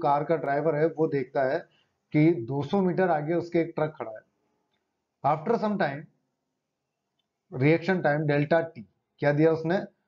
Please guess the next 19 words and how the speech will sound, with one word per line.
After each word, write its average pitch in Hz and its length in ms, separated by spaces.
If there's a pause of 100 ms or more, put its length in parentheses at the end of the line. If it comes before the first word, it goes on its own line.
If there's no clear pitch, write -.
(240)
reaction 151 540
time 165 220
दे 160 100
रखा 160 180
अपने 160 220
को 180 140 (240)
delta 127 360
टी, - 160
ठीक - 1120
है। 170 100 (840)
तो 156 100 (2500)
reaction 185 580
time 214 220
का 220 80
मतलब 208 280
क्या 196 120
होता 160 200
है 170 80
कि 190 240